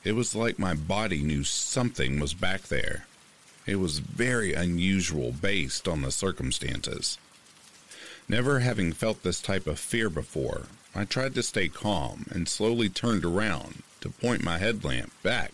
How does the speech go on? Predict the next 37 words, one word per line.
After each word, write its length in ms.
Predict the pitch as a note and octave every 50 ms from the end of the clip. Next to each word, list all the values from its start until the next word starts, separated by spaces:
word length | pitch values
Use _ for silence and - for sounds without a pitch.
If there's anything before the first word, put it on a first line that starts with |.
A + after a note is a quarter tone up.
| - -
towards 300 | - F#2 E2 C#2 C#2+ -
the 100 | - -
swamp. 560 | - - - G2+ G#2 E2 A#1 G1+ G1+ - - - - - - - - - - - -
What 240 | - F2+ G2+ F#2+
I 160 | F2+ F#2+ G2+ G#2+
saw 400 | - - - A2+ A2+ F2 C#2+ B1+
was 180 | B1 D#2 D#2
something 500 | - - - A2 A2 G2 - E2+ D#2+ C#2+
I 140 | D2+ D#2+ E2+
still 480 | E2+ - - - - A#2 G#2 D2+ C2 C2
cannot 520 | - - F2 E2 D2 D#2 F2+ G2 F2 - - -
explain. 840 | - - C#2+ - - - - - - F#2 D#2+ C#2+ B1 - - - - - - - - - - - - - - - - - - - - - - -
Eyes. 640 | - G#2 A2 G2+ E2 - - - B1 - - - - - - - - - - - - - - -
Numerous 600 | D#2+ F2+ G#2+ A#2+ C3 C#3 C3+ C#3 C#3 C#3+ C#3+ -
glowing 560 | - F2 F2 G2 A2 A2 A2 G#2 G#2+ G#2+ G2+
and 120 | F#2 E2 D#2
reflecting 720 | D2 D2 C#2+ - - - - G2 G2+ - - G#2 F#2+ - -
eyes 480 | F2+ F#2 F2+ - C2 A#1+ A#1+ A#1+ - - -
staring 520 | - - - - - G2+ F2+ D#2+ D2 C#2+
back 320 | C#2+ D2 E2+ E2+ - - -
at 140 | - - -
me. 340 | C2+ B1+ A1+ - - - - - - - - - - - - - - - - - - - - - - - - -
They 100 | - -
were 160 | A#2 A#2+ C3+ C3+
not 260 | C#3+ C#3+ D3 - -
eye 120 | A#2 A#2
reflections 920 | A#2 G2+ F#2 F2+ D#2 - - A2 A2 G2+ - - - - E2+ D2 C#2+ C#2+ -
that 160 | F2+ - -
you 120 | - F#2 E2+
typically 540 | - - A#2+ - - G#2 - - E2 D#2
see 420 | D2 - - - A2 G#2 D#2+ C2+ C#2
with 180 | C#2+ D#2+ D2+
a 80 | D2 C#2
deer 540 | C#2+ C#2+ F2+ G#2 G#2 E2+ C#2+ C#2 C#2+ C#2+ - -
or 320 | D2+ D2+ D2+ C#2 C2 -
other 280 | - F2+ F2 D#2+ - -
animal, 540 | - G2+ A2+ A2 F2 D2 B1 A#1 A1+ - -